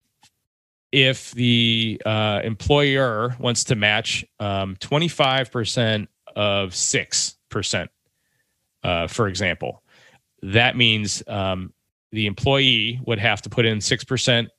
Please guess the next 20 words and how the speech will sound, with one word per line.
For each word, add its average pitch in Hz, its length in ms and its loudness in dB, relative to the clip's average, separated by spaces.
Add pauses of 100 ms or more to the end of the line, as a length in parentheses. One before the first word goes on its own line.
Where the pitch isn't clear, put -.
(140)
of 101 460 -2
their 107 180 2
gross 107 560 -2
income 95 460 -6 (840)
when, 104 600 -2 (160)
and 107 140 -2
then 107 180 4
the 104 160 4
employer 107 800 2 (200)
would 104 260 -4
con-, 101 260 -8
uh, 95 340 -6
would 104 200 -6
match 113 400 0
them 92 280 -6 (300)
one 113 320 -2
and 95 100 -4
a 87 60 -10
quarter 87 380 -10
percent. 87 400 -12